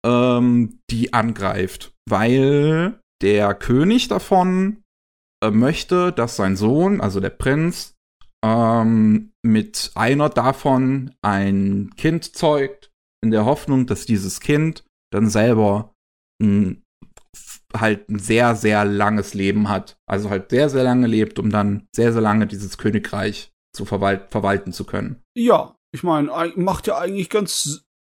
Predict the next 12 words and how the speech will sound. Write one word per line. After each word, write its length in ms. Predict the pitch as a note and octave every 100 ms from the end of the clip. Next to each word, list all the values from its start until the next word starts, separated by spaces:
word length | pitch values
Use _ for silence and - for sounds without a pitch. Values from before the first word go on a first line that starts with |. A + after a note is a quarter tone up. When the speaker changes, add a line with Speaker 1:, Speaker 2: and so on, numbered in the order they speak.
| _ _ G3+
Speaker 2:
Sinn, 540 | A#3 C4+ F3+ A2+ A2
ne? 300 | C3+ G#3+ E4+
So 220 | G#3 D#3 B2+
ein 240 | C3+ A2+
Wunsch. 260 | A#2+ A#2 -
Aber 240 | C#3 B2+
dazu 280 | B2+ B2+ D3
musst 540 | C#3+ B2 C3+ C#3+ - F#4+
du 80 |
da 160 | F#4+ D4+
Krieg 340 | - A3+ F4
führen? 380 | - A4 A4 F4+